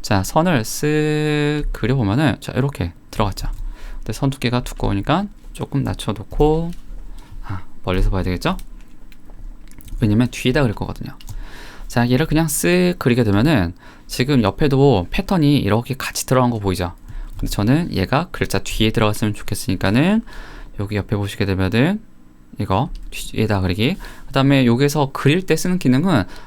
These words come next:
제가 브러쉬에 관련된 기능 하면서, 어, 썼던 내용들이에요. 자, 뒤로 그리기 요거 해놓고 나서 여기 알짜 맞춰갖고 쓱 그려보시는데, 그냥 옆에까지 넘어가는 거 그냥 보세요.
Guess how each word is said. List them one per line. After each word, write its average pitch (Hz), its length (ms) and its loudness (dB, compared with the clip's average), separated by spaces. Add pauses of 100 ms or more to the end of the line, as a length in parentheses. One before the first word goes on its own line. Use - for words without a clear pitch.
제가 127 320 -2
브러쉬에 139 1400 2
관련된 120 400 4
기능 123 300 4
하면서, 131 680 4 (400)
어, 101 580 4
썼던 - 360 2
내용들이에요. 95 560 2 (1400)
자, 170 400 4
뒤로 190 300 4
그리기 139 640 2
요거 131 180 4
해놓고 165 260 4
나서 139 400 4 (220)
여기 127 400 0 (220)
알짜 110 400 0
맞춰갖고 120 840 2
쓱 160 680 0
그려보시는데, 123 1120 2 (260)
그냥 185 140 2
옆에까지 185 420 2
넘어가는 151 460 2
거 156 80 0
그냥 165 260 2
보세요. 101 360 0